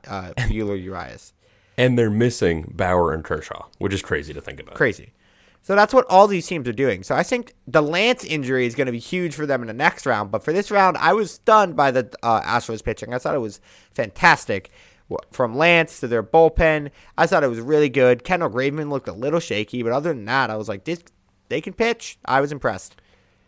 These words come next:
Speaker 2: It did. You're right. Yeah, th-, their pitching staff is good. Um, the bullpen pieces they all traded for at the deadline, I think,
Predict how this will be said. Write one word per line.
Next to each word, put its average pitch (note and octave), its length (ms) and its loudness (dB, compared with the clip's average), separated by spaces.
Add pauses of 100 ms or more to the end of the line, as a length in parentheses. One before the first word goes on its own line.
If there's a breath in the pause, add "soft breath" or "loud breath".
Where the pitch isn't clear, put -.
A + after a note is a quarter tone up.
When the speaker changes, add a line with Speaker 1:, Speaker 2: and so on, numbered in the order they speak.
(220)
Speaker 2:
It A2 200 -6
did. B2+ 460 2 (520)
You're A2+ 160 0
right. E2+ 180 2
Yeah, E2 140 0
th-, E2 160 -6
their G#2+ 180 0
pitching C3+ 280 2
staff G#2+ 220 0
is F#2 180 -4
good. - 360 -10 (580)
Um, D#2 460 -2 (1400)
the G#2 200 0
bullpen A2 420 2
pieces D#3+ 320 -4
they A2 120 2
all G#2 120 2
traded G2 380 -2
for G#2+ 120 0
at G2 80 -4
the F#2+ 100 -4
deadline, G2+ 560 -2
I E2 100 -6
think, F2 180 -8